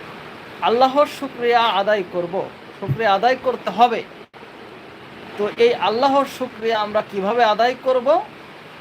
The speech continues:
আমরা আল্লাহর শুকরিয়া মহিলাদেরকে নিয়ে রাস্তায় ঘোরাঘুরি করব, রাস্তাঘাটে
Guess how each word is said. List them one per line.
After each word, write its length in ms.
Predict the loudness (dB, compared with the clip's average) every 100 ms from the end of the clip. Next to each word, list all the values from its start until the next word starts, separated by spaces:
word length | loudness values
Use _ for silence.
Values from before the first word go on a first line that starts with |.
| -20 -20 -20 -20 -8 -6
আমরা 200 | 2 4 4
আল্লাহর 380 | 2 2 2 0 -4
শুকরিয়া 460 | -8 -8 0 4 4 2 -6 -18 -20 -20 -20 -20 -8 -4
মহিলাদেরকে 720 | -2 0 2 2 0 -2 -2 -2
নিয়ে 160 | 2 2 4
রাস্তায় 420 | 2 -2 0 0 0
ঘোরাঘুরি 440 | 2 4 4 0 -2 -2
করব, 200 | 0 2 2 0 -8 -20 -20 -20 -20 -8 -2
রাস্তাঘাটে 560 | -2 0 0 2 0